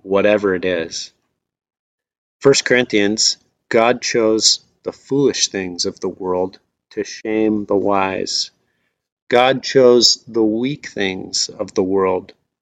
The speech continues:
to shame the strong."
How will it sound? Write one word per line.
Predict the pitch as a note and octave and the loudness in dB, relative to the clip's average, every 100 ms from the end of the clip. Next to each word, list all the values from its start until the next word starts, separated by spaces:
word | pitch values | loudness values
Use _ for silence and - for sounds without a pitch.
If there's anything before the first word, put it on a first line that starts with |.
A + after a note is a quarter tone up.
| _ - | _ -6
to | A2+ | -2
shame | G#2+ - A#2 A2 G#2+ G#2+ G#2+ G2 _ _ _ | 0 0 2 4 4 4 0 -6 _ _ _
the | - | -8
strong." | - - G2 F2 F2 - | -4 -2 -2 -2 -4 -8